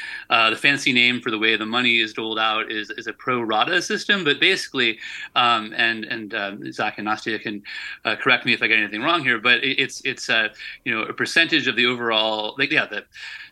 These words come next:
the artists that are most streamed, like, based on, on all the overall plays, get paid based on their percentage of the overall plays. So it's like, if every month I was only listening to, um, I guess let's, let's say Snoop Dogg,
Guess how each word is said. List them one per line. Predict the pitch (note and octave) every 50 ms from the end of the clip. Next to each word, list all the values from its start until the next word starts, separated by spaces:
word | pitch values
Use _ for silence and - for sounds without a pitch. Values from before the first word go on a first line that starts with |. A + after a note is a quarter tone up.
| _ -
the | C3+ C3+ C3+ C3 B2+
artists | - - C#3+ E3 E3 D#3+ D3 - -
that | C3+
are | B2+
most | A#2 B2 B2+ A#2+ -
streamed, | - - C3+ B2 A#2+ A2+ G#2
like, | A2 G#2+ G#2 -
based | - A#2+ A2+ -
on, | - A#2 A2+ -
on | A#2+ A#2
all | A#2+ B2 A#2 A#2+ B2 A#2+
the | A2+ A#2+
overall | A2+ G#2+ A2 G#2 G2 F#2+
plays, | - - B2+ G#2+ G2 F#2+ - A2+
get | A#2+ A2+ A#2 A2 G#2+ G#2+ -
paid | - - B2 A2+ G#2 G2
based | - A2+ A#2 A2 -
on | A#2+ G#2+ G#2+ G#2 G#2 - - -
their | A#2 A2+
percentage | G#2 - A2 - A#2 G#2+ G#2+ G2+
of | G2+ F#2+
the | G2+ G#2
overall | G#2 F#2+ G2 F#2+ F#2 F#2
plays. | - - A#2+ G#2 F#2+ F2+
So | - -
it's | A2 G#2 -
like, | B2+ A2 G#2 - - - - - - - -
if | D#3 D#3+ D3+ - -
every | D3+ C#3+ B2+ C3+ B2
month | B2 B2 B2 A2+ G#2
I | G#2+ G#2+
was | A#2 A2+ A2
only | A#2 A#2 A2+ A2+
listening | G2+ A#2 A#2+ A2+ - A#2 A2 G#2+ G#2 G#2
to, | G2+ - - A2 G#2+ G#2 G#2 G2+ G2+ G2 G2 -
um, | G2 F#2+ F#2+ F#2+ G2 F#2+ F#2+ F#2 F#2 _ _ _ _ _ -
I | C3
guess | B2+ B2 - -
let's, | C3 A#2 -
let's | C#3+ A#2 -
say | C3 A#2+
Snoop | - - F3+ F#3 -
Dogg, | - G#2 G2 G2 G#2